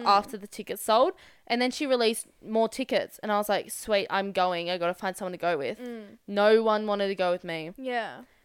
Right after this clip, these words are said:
Speaker 2: So I was like,
Speaker 1: I
Speaker 2: "Oh,
Speaker 1: mean,
Speaker 2: well,
Speaker 1: it
Speaker 2: can't go," and now I regret it.
Speaker 1: I've never been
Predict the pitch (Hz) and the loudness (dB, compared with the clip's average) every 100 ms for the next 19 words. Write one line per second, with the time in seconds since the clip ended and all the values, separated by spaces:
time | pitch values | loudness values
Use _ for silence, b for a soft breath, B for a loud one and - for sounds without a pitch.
0 | _ - - - - 202 190 190 151 180 | _ -16 -12 -12 2 4 6 4 4 2
1 | 190 185 196 277 302 370 330 269 285 320 | 0 2 2 4 8 10 10 8 6 4
2 | 320 269 214 202 - 202 208 202 196 190 | 4 6 8 8 6 0 0 2 4 2
3 | 185 196 175 - - 240 269 269 269 285 | 2 0 0 -4 -8 -2 -2 -2 -4 -2
4 | 381 349 254 247 247 240 233 | -4 -2 -2 -2 -6 -10 -12